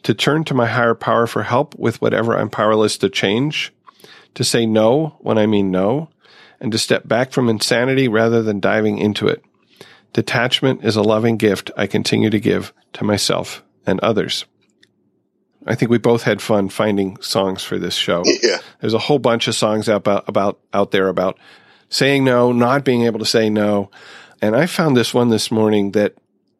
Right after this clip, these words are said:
Speaker 1: uh, honestly, I had not heard before. I watched the YouTube video and, oh my God, it is so powerful. I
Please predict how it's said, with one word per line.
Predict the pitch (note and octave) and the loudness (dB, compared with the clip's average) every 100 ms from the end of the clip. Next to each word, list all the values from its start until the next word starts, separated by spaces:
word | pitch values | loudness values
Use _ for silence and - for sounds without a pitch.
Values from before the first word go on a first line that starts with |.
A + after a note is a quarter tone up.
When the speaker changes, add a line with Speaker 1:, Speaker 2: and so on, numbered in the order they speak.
| _ - | _ -6
Speaker 1:
uh, | F#2+ - | -6 0
honestly, | A#2 C3 - C#3 B2 | 2 2 2 2 2
I | F#2 | 2
had | A2+ G#2+ | 0 0
not | A2 G#2 - _ _ _ | 0 0 -2 _ _ _
heard | - B2 B2+ | -2 0 0
before. | C3 B2 B2+ B2 A#2+ - - - - - - _ _ | -2 -2 0 2 0 -4 -20 -20 -20 -20 -20 _ _
I | G#2 G#2+ G#2+ _ - | 0 0 -4 _ -2
watched | A#2 B2 - - | 0 0 0 0
the | A2+ | 0
YouTube | A#2 A#2 C#3 B2+ | 0 0 0 2
video | B2+ C3 B2+ A#2+ A#2 A2 - - | 2 4 4 4 4 0 -4 0
and, | G#2+ G2+ G2+ - _ _ - | 2 2 -2 -8 _ _ 0
oh | A2 | 2
my | A2+ G2+ | 2 0
God, | G2+ F2+ E2+ E2 _ - | 0 0 0 -6 _ 0
it | G2+ F#2+ | 0 2
is | G#2 | -2
so | - A2+ | 0 -2
powerful. | - A2 G#2 G2+ G#2 G2 - _ _ | 0 0 0 0 0 0 -2 _ _
I | F#2+ | -4